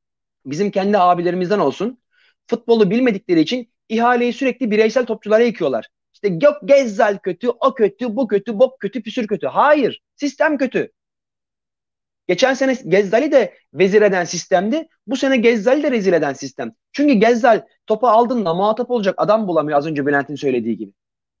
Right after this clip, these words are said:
Geçen sene Alver yapacağı iyi kötü bir Laiç vardı. Bakın bunun en belirgin örneği geçen sene deplasmanda mağlup olduğumuz Kasımpaşa maçıdır. Daha bir iki hafta önce Gezzal mükemmel oynarken Kasımpaşa maçında yine,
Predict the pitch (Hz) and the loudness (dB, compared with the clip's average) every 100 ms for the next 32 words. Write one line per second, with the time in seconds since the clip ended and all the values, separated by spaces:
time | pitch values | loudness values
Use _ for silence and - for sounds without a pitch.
0 | _ _ _ _ _ _ _ _ _ 196 | _ _ _ _ _ _ _ _ _ -2
1 | 196 269 262 233 196 247 254 247 220 190 | 2 2 2 2 2 2 2 0 0 0
2 | 185 175 240 240 190 180 180 220 - 127 | 0 0 -4 -6 -4 0 0 0 -2 -4
3 | 104 98 _ _ _ _ _ - 214 226 | -4 -14 _ _ _ _ _ -2 -2 0
4 | 214 240 226 247 277 196 202 190 170 160 | 0 0 0 0 0 0 0 0 -2 0
5 | 165 180 196 262 _ _ - 180 226 220 | 0 0 -2 -4 _ _ -6 -2 -2 -2
6 | 196 202 - 147 180 180 196 196 202 202 | -2 -4 -8 -4 -2 -2 -6 -4 -4 0
7 | 175 190 208 185 170 220 - 143 190 160 | 0 0 -4 -8 -8 -8 -10 -10 -8 -8
8 | 131 113 101 - _ _ _ _ _ _ | -8 -8 -12 -18 _ _ _ _ _ _
9 | - 202 208 202 220 254 233 208 175 143 | -4 -2 0 -2 -2 0 0 -4 -6 -2
10 | 190 190 180 160 160 202 208 233 208 226 | -2 0 0 0 -4 -4 0 0 0 -2
11 | 226 196 240 _ _ _ - 196 240 214 | -2 -4 -6 _ _ _ -8 -6 -4 -4
12 | 202 185 196 180 185 233 202 | -4 -4 -4 0 0 0 -2